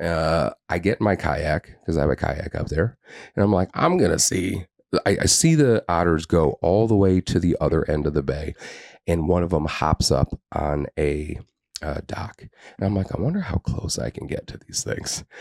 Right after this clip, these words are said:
And so I get in my kayak, and I get within ten feet of one. Like, he, the one that was on the dock, jumps back in the water, starts swimming. I'm swimming next to it,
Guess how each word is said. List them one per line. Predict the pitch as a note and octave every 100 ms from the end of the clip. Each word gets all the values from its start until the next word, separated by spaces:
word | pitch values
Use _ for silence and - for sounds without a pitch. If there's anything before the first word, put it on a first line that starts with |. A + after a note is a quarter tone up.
| - -
And | -
so | G#2
I | F2
get | F#2+ D#3+
in |
my | A#2+ E2
kayak, | - D#2 D#2 E2+ - -
and | E2
I | G2 D3+
get | - F2+ D#2+ - - - _ _ _ _ _ _ _ _ -
within | G2+ A#2 B2 A#2+ G#2+ G#2+ G#2 G#2 G2+ F#2+
ten | E2+ F2 D2+ C#2
feet | - - - - - _ _ _ -
of | D2+
one. | - - - - - -
Like, | D#2+ - _ _
he, | - F#2+ D#2+ D#2
the | F2
one | F2+ G2+
that | A2
was | F#2 F2
on | E2 E2+ F2
the | E2+ E2
dock, | D#2 D2 - - -
jumps | - F2 -
back | F#2+ -
in | G2
the |
water, | E2+ D#2+ D#2+ D2+
starts | - D#2 -
swimming. | - D#2+ D2+ D2 -
I'm | - E2
swimming | - - G#3+ B2 D2+
next | C#2+ D2+ -
to | -
it, | - -